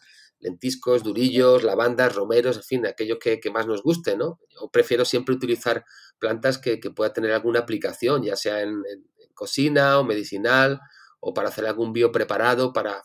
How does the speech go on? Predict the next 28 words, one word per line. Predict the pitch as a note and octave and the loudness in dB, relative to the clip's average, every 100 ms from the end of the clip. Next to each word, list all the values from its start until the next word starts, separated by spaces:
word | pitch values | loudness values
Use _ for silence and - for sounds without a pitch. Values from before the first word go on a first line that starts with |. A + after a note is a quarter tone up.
| _ | _
prevenir | - G#2 G2+ A#2 A#2 | -6 -2 0 0 0
algún | G#2 A2 | -2 -4
problema | G#2+ G#2+ A2 G#2+ | -4 -4 -2 -4
de | |
enfermedades | G2+ G2 G2+ G2+ A2 A#2 A2+ | -6 -8 -4 -2 2 0 0
o | G2 | -6
de | F#2+ G2 F#2 | -4 -4 -8
salud | F#2+ G#2+ A2 | -8 -4 -4
en | G2+ | -4
mi | |
huerto. | G2 A#2+ - A2 _ _ _ _ _ _ _ - | 0 0 0 -10 _ _ _ _ _ _ _ -2
Pero | A2 | 0
es | A2+ | 0
cierto | - A#2+ - C#3+ | 4 4 4 0
que | C#3 A#2+ | 2 4
he | |
llegado | A#2+ A#2 A#2+ | 4 4 6
a | |
ver | A#2+ A#2 B2 B2 | 4 4 2 2
Culture | C3 C3 D3 B2+ | -2 2 2 4
en | A2+ | 2
zonas | A2 A2+ A2 G#2+ | 0 2 2 2
en | A2 | 2
Alemania, | A2 A2 C3 D3+ C3+ C#3 | 2 4 4 4 4 4
en, | A#2+ | 2
en | G#2+ G2+ - F2+ | -2 -10 -18 -2
parques | A#2+ - C3 | -2 0 -4
públicos, | - C#3+ D#3 C#3+ D#3 F3+ | 0 0 2 4 4 2